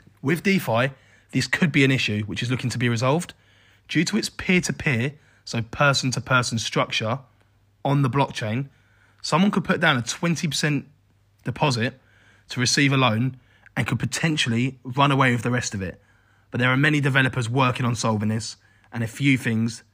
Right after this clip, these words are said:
that are showing early signs of promise. And the fact that DeFi doesn't have all the answers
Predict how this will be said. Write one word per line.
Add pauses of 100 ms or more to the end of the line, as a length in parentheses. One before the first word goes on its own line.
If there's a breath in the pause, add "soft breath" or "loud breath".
(160)
that
are
showing
early
signs
of
promise. (160)
And
the
fact
that
DeFi
doesn't
have
all
the
answers